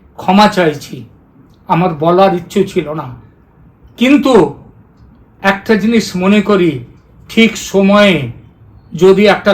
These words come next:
ঘা নে-, না দেয়া যায়, তাহলে কারোর আত্মসম্মান বোধটা, ভালো খারাপের বোধটা তাদের মধ্যে জাগে না। এই আমার আজকের এই ভিডিও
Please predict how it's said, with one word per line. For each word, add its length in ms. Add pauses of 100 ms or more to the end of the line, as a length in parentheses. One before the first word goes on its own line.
(120)
ঘা 300 (220)
নে-, 320
না 160
দেয়া 260
যায়, 320 (640)
তাহলে 420 (760)
কারোর 360 (640)
আত্মসম্মান 840 (180)
বোধটা, 560 (680)
ভালো 420
খারাপের 540
বোধটা 480
তাদের 340
মধ্যে 300
জাগে 360
না। 140 (640)
এই 200 (460)
আমার 320
আজকের 460
এই 180
ভিডিও 360